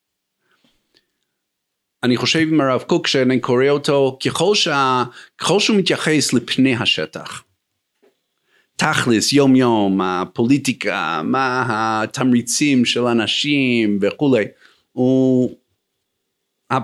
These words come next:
ההבנה שלה, שלו לדעתי לקויה. ככל שהוא יורד לעומקם של הדברים, מה תהליכי העומק, מהן השאיפות הרוחניות,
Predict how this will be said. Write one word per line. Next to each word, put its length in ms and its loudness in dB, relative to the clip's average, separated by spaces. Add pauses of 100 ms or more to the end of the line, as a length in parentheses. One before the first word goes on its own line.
(380)
ההבנה 380 2
שלה, 580 -2
שלו 460 0
לדעתי 680 -4 (220)
לקויה. 560 0 (1900)
ככל 320 0
שהוא 240 2
יורד 360 2
לעומקם 580 -2
של 200 0
הדברים, 400 -2
מה 120 -2
תהליכי 500 -2
העומק, 520 0
מהן 300 -2
השאיפות 480 -4
הרוחניות, 680 -2